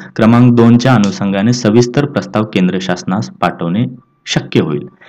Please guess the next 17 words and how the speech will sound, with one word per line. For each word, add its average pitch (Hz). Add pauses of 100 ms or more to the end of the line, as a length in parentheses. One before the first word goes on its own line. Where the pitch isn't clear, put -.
(280)
तर 151
अशा 147
प्रकारचा 180
हा 160
जीआर 143
आहे 147
मित्रांनो. 147
आता 143
ही 143
समिती 143 (600)
कुठले 147
कुठले 170
बदल 151
पीक 139
विम्यामध्ये 139
करते 123
त्याच 147